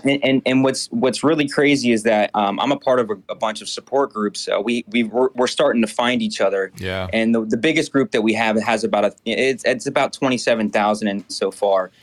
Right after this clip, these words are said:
Speaker 1: And what I've noticed is that most of the symptoms are neurological,
Speaker 2: Yeah.
Speaker 1: and about seventy percent of them are women.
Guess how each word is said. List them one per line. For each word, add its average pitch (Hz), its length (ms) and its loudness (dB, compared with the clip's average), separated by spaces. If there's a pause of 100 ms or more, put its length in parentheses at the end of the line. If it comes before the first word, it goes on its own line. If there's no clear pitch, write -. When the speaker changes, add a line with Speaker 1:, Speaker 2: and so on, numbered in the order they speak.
(180)
Speaker 1:
And 113 140 0
what 139 120 4
I've 135 140 0
noticed 135 420 2
is 107 140 -4
that 107 340 0
most 120 500 2
of 120 120 -2
the 117 60 0
symptoms 127 480 -2
are 107 80 2
neurological, 113 920 2
Speaker 2:
Yeah. 101 160 -4
Speaker 1:
and 107 260 2
about 107 320 0
seventy 139 460 0
percent 127 400 -4
of 135 80 -6
them 151 160 -6
are 101 120 -2
women. 98 440 0